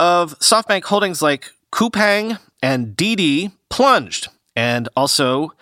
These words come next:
there was a three point five billion dollar net loss reported overall for the entire company. Quoting Bloomberg,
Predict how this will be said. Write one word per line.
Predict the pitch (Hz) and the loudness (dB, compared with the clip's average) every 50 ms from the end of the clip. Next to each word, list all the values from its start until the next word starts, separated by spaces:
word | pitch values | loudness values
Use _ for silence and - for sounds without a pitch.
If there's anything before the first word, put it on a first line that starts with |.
| - _ - | -20 _ -6
there | - 107 | -4 -4
was | 101 104 104 - - | -2 -2 -4 -4 -4
a | 107 104 | -6 -6
three | - - 117 104 | -4 -6 -6 -4
point | - 120 110 - | -4 -4 -4 -2
five | - 120 110 107 104 | 0 0 0 0 -2
billion | 104 113 113 110 107 | -4 -4 -4 -2 -2
dollar | 113 107 107 107 | -2 -2 -2 -2
net | 107 110 107 - | -2 -4 -4 -2
loss | 120 123 113 113 - - - - - - | 0 0 0 2 0 0 0 -2 -4 -6
reported | 107 - - 135 120 117 107 - | -10 -2 -2 -2 -2 -2 -4 -2
overall | 135 139 135 120 135 127 123 123 127 143 | -2 -2 0 0 0 0 2 2 0 0
for | 131 - 180 123 120 | 0 0 -2 -2 -2
the | 117 123 127 | -2 -2 -4
entire | 120 117 - 113 107 104 110 | -4 -2 -2 -2 -2 -2 0
company. | - 214 214 202 185 147 113 - _ _ - - - - - - - - - _ _ - | 0 0 0 0 -2 -6 -6 -6 _ _ -20 -20 -20 -20 -20 -20 -20 -20 -20 _ _ -4
Quoting | 117 117 113 117 117 113 | -2 -2 -2 -2 -2 0
Bloomberg, | 151 156 156 143 139 120 101 90 - | 0 0 2 2 0 0 -2 -4 -8